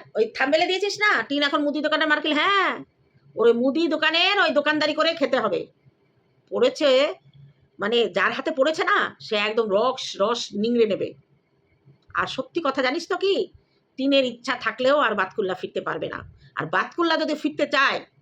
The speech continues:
সন্দীপ, সন্দীপ ভবিষ্যৎবাণী করে দিয়েছে, ওই ফোকলা ওকে যা করবে, ওর আর বেঁচে থাকার মতো রাস্তা করে দেবে না, থাকবে না। তাই ওকে মুদি দোকানে গিয়ে দোকানদারি করেই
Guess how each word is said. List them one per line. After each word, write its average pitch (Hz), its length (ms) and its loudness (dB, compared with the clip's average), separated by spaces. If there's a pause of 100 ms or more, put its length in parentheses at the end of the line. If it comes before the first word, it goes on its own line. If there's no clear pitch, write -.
(240)
সন্দীপ, 233 440 -4 (200)
সন্দীপ 220 400 -4
ভবিষ্যৎবাণী 269 540 -2
করে 233 180 2
দিয়েছে, 185 400 -4 (400)
ওই 175 120 -6
ফোকলা 240 420 2
ওকে 302 160 2
যা 294 100 0
করবে, 320 560 2 (960)
ওর 220 160 2
আর 233 200 0
বেঁচে 208 240 -2
থাকার 220 260 -4
মতো 208 120 -4
রাস্তা 175 260 -4
করে 160 160 -6
দেবে 143 160 -8
না, - 140 -16 (160)
থাকবে 143 240 -6
না। - 120 -12 (500)
তাই 160 120 -4
ওকে 170 160 -2
মুদি 196 300 -2
দোকানে 233 300 2
গিয়ে 277 260 -2 (240)
দোকানদারি 214 420 -2
করেই 240 380 0